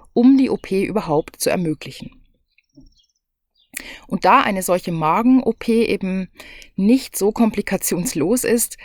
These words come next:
ähm, schauen wir uns mal einige Komplikationen an. Denn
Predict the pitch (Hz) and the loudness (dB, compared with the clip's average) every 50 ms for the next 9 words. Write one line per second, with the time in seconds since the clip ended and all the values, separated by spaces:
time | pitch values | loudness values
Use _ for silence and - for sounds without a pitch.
0 | - - - - - - _ _ - 208 202 196 202 196 - - 196 190 220 233 | -20 -20 -20 -20 -20 -20 _ _ 0 0 2 0 0 -2 0 0 0 2 2 2
1 | 226 220 - - 202 - - 180 165 - - 165 180 214 226 208 208 - - 185 | 0 0 -2 -4 -4 -2 -2 -2 -2 -2 -2 0 2 2 2 0 -2 -4 -4 -6
2 | 180 - - - - 185 170 - - - 165 170 170 170 175 - - 151 143 131 | -6 -6 -8 -6 -4 -4 -4 -4 -4 -4 -4 -4 -4 -6 -6 -4 -4 -2 -2 -2
3 | 127 - - - - - - - - 185 196 233 269 | -4 -6 -12 -20 -20 -20 -20 -4 0 2 4 4 2